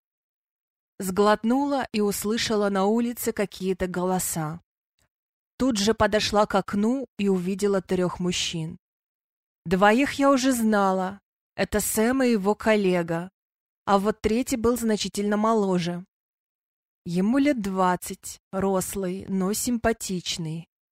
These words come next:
В темноте я не могла разглядеть подробнее его внешность, до этого и не требовалось. Вся компания направилась в сторону узкой тропинки, уходящей в лес. Когда они скрылись из виду, я тут же бросилась к двери,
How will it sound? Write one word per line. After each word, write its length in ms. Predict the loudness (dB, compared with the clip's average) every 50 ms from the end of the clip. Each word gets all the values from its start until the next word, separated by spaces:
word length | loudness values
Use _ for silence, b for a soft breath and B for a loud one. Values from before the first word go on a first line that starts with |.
| _ _ _ _ _ _ _
В 80 | -14 -6
темноте 640 | -2 0 2 2 4 2 2 0 -2 -2 0 0
я 100 | 0 0
не 100 | 0 0
могла 440 | 0 0 0 2 2 2 2 2 2
разглядеть 520 | 0 0 -2 -2 -2 -2 0 -2 -4 -2 0
подробнее 580 | 0 0 2 4 4 4 4 2 2 0 2
его 200 | 0 0 0 -2
внешность, 800 | -2 0 0 0 0 0 -2 -2 -6 -6 -8 -8 -10 -12 -14 -16 _ _ _ _ _ _ -6
до 120 | -2 0
этого 440 | 2 2 2 0 0 -2 -2 0 0
и 60 | 0
не 140 | 0 0 -2
требовалось. 880 | -2 -2 -2 0 -2 -2 -2 -4 -4 -4 -6 -8 -8 -10 -12 -14 -18 -20 _ _ _ _ _ _ _ _ _ _ _ _ _ _ _ _ _ _ _ _ _ _ _ -10
Вся 200 | -6 -4 -2 0
компания 680 | 0 0 0 0 2 2 2 2 2 2 2 0 2
направилась 640 | 2 0 0 0 0 2 2 2 2 2 0 -2 -2 -4
в 60 | -6
сторону 560 | -8 -2 0 2 2 2 2 2 0 -2 -2
узкой 360 | -2 -4 -4 -4 -4 -4 -4 -4
тропинки, 680 | -2 0 0 -2 -2 -2 -4 -2 -2 -2 -2 -2 -2
уходящей 600 | -2 0 -2 -2 -2 -2 -2 -2 -2 -2 -4 -2
в 60 | -2
лес. 460 | -2 -2 -2 -2 -4 -6 -8 -12 -14 -16 _ _ _ _ _ _ _ _ _ _ -10
Когда 360 | -6 -4 0 4 4 6 6
они 160 | 4 2 0
скрылись 520 | -2 -4 -2 0 0 2 2 2 0 -2 -4
из 180 | -4 -4 -2 -2
виду, 340 | -2 0 0 -2 0 0 2
я 140 | 2 0 0
тут 240 | 0 -2 -4 -2
же 100 | 0 -2
бросилась 560 | 0 2 2 2 2 0 0 -2 -2 -2 -2 -2
к 80 | -4
двери, 560 | -4 -2 -2 0 0 0 -2 -4 -6 -8 -10